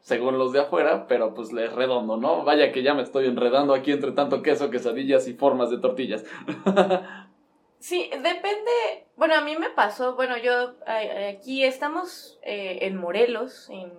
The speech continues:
Speaker 2: en Cuernavaca, para ser específicos. Yo por un tiempo estuve en la Ciudad de México y la verdad, pues, sí fue como confuso, ¿no? La, la
Speaker 1: Sí.
Speaker 2: parte en la que vas a,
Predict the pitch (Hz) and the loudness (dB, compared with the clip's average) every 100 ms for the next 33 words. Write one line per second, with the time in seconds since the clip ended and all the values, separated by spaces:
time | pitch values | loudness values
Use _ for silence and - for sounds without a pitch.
0 | 175 185 185 190 185 185 208 233 277 294 | -20 -18 -18 -8 -6 -4 -2 0 0 -2
1 | 277 226 - 302 381 - 190 202 220 208 | -4 -6 -4 -8 -10 -14 -14 -14 -18 -16
2 | 233 254 - _ _ _ _ _ _ _ | -16 -16 -20 _ _ _ _ _ _ _
3 | 214 254 311 349 349 349 330 294 285 277 | -6 2 2 4 0 0 -4 -6 -4 -6
4 | 269 240 247 254 233 208 208 240 254 262 | -4 -2 0 -2 -6 -2 -2 0 -2 -6
5 | 254 - 254 - 285 359 381 320 247 247 | -8 -2 -2 -2 -4 -2 0 2 0 0
6 | 233 233 - 220 220 233 247 247 233 220 | 0 -2 -6 -6 -6 -8 -4 -4 -4 -4
7 | 202 175 160 - _ _ _ _ _ _ | -4 -4 -6 -12 _ _ _ _ _ _
8 | - 208 202 247 233 185 170 - 190 226 | -2 -2 0 -4 -2 -4 -4 -8 -4 -2
9 | 285 285 185 185 196 220 220 220 240 220 | 0 4 4 4 2 2 2 0 0 0
10 | 202 202 202 190 233 247 240 226 208 190 | -2 -4 -2 2 2 2 2 2 2 0